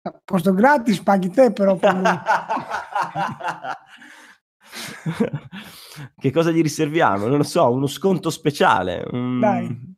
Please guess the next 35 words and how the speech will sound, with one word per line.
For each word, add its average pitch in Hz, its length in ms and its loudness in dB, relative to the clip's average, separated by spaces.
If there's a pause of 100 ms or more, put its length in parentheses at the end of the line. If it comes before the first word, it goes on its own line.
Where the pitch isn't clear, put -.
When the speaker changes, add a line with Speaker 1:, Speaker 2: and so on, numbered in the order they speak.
(140)
Speaker 1:
uno 208 140 -6
sconto 247 340 -4
speciale, 180 560 -8
ok. 180 420 -4 (360)
Venti 233 280 2
per 226 140 2
cento 233 320 2
di 214 100 2
sconto. 165 480 -8 (460)
Speaker 2:
Venti 165 320 2
per 151 180 4
cento 170 320 0
sulla 143 260 0
cifra, 95 640 -6
va 135 160 2
bene. 90 320 0
Speaker 1:
Sì. - 160 -16 (540)
Speaker 2:
Ok, 127 160 0
e 85 260 -2 (220)
il 135 200 2
codice 156 420 2
sconto 180 520 0
me 160 100 4
lo 139 120 4
dai, 123 880 0
adesso 117 680 -4
me 131 80 0
lo 135 100 0
comunichi 139 540 0
e 127 80 2
io 117 140 2
lo, 110 800 0 (220)
lo 110 340 2
ricorderò 110 680 2
poi. 104 680 0